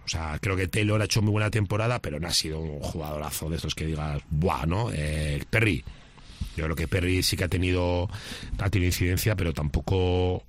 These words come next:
tampoco ha tenido una, unas jornadas espectaculares, ¿no? Porque hay días que ha estado más desdibujado que otros. No sé, yo, a mí sí que me parece que está bien, pero bueno, darle el premio a, a, a Huertas también tiene mucho de, de emocional y de, y de venta,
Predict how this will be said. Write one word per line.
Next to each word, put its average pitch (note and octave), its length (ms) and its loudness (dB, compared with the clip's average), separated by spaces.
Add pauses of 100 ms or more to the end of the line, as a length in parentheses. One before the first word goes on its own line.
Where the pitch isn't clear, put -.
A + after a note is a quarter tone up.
(120)
tampoco E2 360 2
ha F2+ 40 -2
tenido F2 340 -2
una, F2+ 380 -4 (600)
unas F#2+ 280 -2
jornadas F#2 520 2
espectaculares, F2+ 840 0
¿no? F#2+ 120 2
Porque F2 200 -2
hay E2 80 2
días F2 160 0
que - 80 -2
ha - 20 0
estado E2+ 160 0
más E2+ 140 2
desdibujado E2+ 500 2
que - 120 -2
otros. - 360 -4 (300)
No - 60 -2
sé, - 80 -4 (120)
yo, E2+ 140 0
a G2 100 2
mí B2+ 80 8
sí - 160 8
que - 80 0
me F2 120 4
parece E2 220 0
que D2 60 -4
está - 200 -2
bien, D2 120 0
pero D2+ 140 -2
bueno, D2 180 0 (500)
darle A2 300 4
el A#2 80 4
premio A#2 320 4
a, G2+ 420 2
a, A2+ 60 -2 (220)
a G2 340 0
Huertas F#2+ 300 2
también E2+ 200 2
tiene D#2 180 2
mucho D2+ 260 -2
de, C#2 260 -2
de E2 120 0
emocional F2 580 2
y F2 60 0
de, C#2+ 360 -2 (100)
y E2 140 0
de D2+ 140 2
venta, D2 520 0